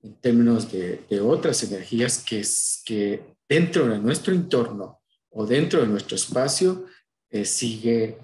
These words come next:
eh, se desarrolla principalmente en la fecha. Eh, toda la, el, toda la visión teórica que nuestros abuelos pudieron, eh, tener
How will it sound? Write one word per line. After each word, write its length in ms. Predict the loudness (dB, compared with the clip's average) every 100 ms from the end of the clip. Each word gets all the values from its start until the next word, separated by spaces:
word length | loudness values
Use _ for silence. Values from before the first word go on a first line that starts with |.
| -20
eh, 460 | -14 -12 -10 -8 -8
se 200 | -2 0
desarrolla 680 | 2 2 -2 0 2 2 0
principalmente 960 | -2 -4 -4 -6 -6 -2 -2 -2 -6 -8
en 180 | -10 -10
la 120 | -10
fecha. 380 | -6 -6 -6 -10 -14 _ _ _ _ _ _ _ _ _ _ _ _ _ _ _ _ _ _ _ _ _ _ _ _ _ _
Eh, 640 | 0 4 4 4 4 0 -8 -2
toda 200 | 0 2
la, 320 | 0 -2 -8 -10
el, 460 | -6 -4 -2 -4 -8 -14 _ _ _ _ _ -10 -10 -18 _ _ _ _
toda 220 | -2 0
la 100 | 0
visión 460 | 0 -2 -2 -2 0
teórica 460 | 2 4 2 -2 -4
que 120 | -4
nuestros 380 | -4 -4 -6 -4
abuelos 500 | -2 -2 0 -4 -8
pudieron, 680 | -8 -2 -2 0 -4 -8 -14
eh, 520 | -14 -10 -10 -10 -14 -20 _ _ _ _ _ _ _ _ _ -20 _ _ _
tener 540 | 0 4 4 2 -4